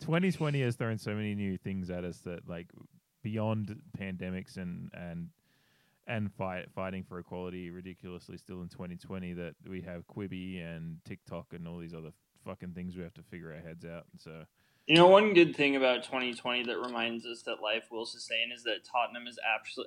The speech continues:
Speaker 2: absolutely middle of the table shit.
Speaker 1: Yeah.
Speaker 2: So
Speaker 1: They're, they're in purgatory as a
Speaker 2: <laughs> They're in purgatory. And they're stupid white kits.
Speaker 1: What is that?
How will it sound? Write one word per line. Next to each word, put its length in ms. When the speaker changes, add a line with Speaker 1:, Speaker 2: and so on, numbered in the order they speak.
Speaker 2:
absolutely 580
middle 320
of 80
the 60
table 320
shit. 360
Speaker 1:
Yeah. 440
Speaker 2:
So 260
Speaker 1:
They're, 420
they're 320
in 100
purgatory 640
as 160
a 300
Speaker 2:
<laughs> 20
They're 160
in 220
purgatory. 760
And 140
they're 120
stupid 480
white 260
kits. 540
Speaker 1:
What 180
is 140
that? 180